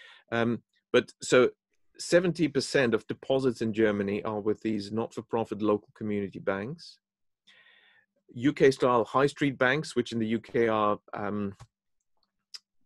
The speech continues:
over, well, close to ninety percent of, of bank deposits. In Germany are only thirteen percent of bank deposits, and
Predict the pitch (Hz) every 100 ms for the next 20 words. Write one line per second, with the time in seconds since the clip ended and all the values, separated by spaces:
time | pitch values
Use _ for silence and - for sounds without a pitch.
0 | _ 120 120 110 107 104 110 98 101 -
1 | 113 - 120 107 113 127 131 - 113 -
2 | 110 104 104 - 104 104 104 104 - -
3 | 117 113 135 170 - _ _ _ _ _
4 | _ _ - 117 113 110 - 127 123 123
5 | 117 113 107 107 110 107 104 101 - 123
6 | 113 - 127 123 113 113 110 95 78 -
7 | 104 - 101 92 - - 95 95 - -
8 | - _ 98 101